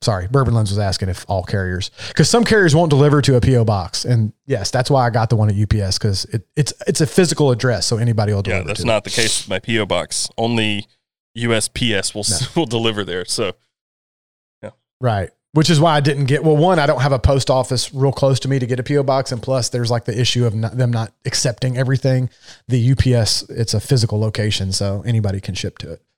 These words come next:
Speaker 2: Yep. All right. Well, thank you guys.
Speaker 1: All right,
Speaker 2: Uh,
Speaker 1: guys.
Speaker 2: Jeremy has already said he's got some drops happening on Friday earlier if you are a Patreon supporter of his.
Speaker 1: Yep.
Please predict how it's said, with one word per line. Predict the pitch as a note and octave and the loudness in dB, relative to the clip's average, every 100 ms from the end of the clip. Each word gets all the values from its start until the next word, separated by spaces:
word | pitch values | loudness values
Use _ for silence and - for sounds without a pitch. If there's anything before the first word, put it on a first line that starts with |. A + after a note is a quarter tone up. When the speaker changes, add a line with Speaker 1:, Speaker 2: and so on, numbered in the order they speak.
| - | -14
Speaker 2:
Yep. | G2+ - - | -12 -12 -6
All | B2 | -2
right. | A2 - - | -2 -4 -6
Well, | A#2+ | -6
thank | - F3 E3+ | -2 -2 0
you | |
guys. | D3+ D#3+ E3 G3+ | 2 4 6 6
Speaker 1:
All | G#3+ | 6
right, | A#3 | 4
Speaker 2:
Uh, | - | 4
Speaker 1:
guys. | F3+ F3+ G3+ G#3 - - - - _ _ _ _ _ _ - | 4 4 2 0 -2 -4 -8 -20 _ _ _ _ _ _ -8
Speaker 2:
Jeremy | D3 D3+ D#3+ D#3+ | -2 0 0 -4
has | - B2+ B2 | -4 -2 0
already | C3 B2 | 2 2
said | C3 B2+ B2 | 2 0 0
he's | B2 | 0
got | B2+ G#2+ | 0 0
some | A#2 | -2
drops | A2+ A2+ A2 | 2 2 2
happening | A#2 A2+ A2+ | -2 -2 -4
on | A2 G2 G#2 | -2 -2 -4
Friday | - B2 B2+ B2 B2+ | -2 0 2 0 -2
earlier | A2 A2 A2+ A2 A2+ | -2 0 2 2 0
if | - | -4
you | A2 G2 | -8 -4
are | F2+ | -4
a | G2+ | -6
Patreon | - G#2+ A2+ G#2+ | -8 -10 -8 -10
supporter | G2+ - A2 G2+ | -10 -8 -6 -6
of | G2 | -4
his. | D3 | 0
Speaker 1:
Yep. | E3+ G3 | 0 0